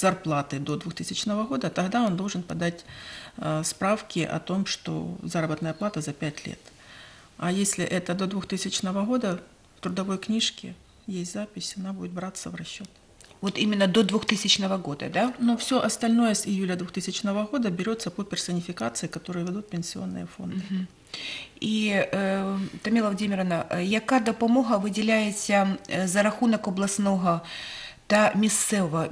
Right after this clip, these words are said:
Speaker 2: бюджетів? Ми зараз говорили про обласний бюджет, а і, м, трошки треба торкнутися і місцевих бюджетів, так?
Speaker 1: Так, е, з минулого року, е,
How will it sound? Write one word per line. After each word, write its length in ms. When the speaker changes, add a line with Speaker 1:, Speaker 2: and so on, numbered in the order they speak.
Speaker 2:
бюджетів? 760
Ми 400
зараз 280
говорили 460
про 220
обласний 520
бюджет, 560
а 320
і, 460
м, 160
трошки 400
треба 280
торкнутися 600
і 100
місцевих 440
бюджетів, 540
так? 260
Speaker 1:
Так, 440
е, 160
з 160
минулого 500
року, 640
е, 240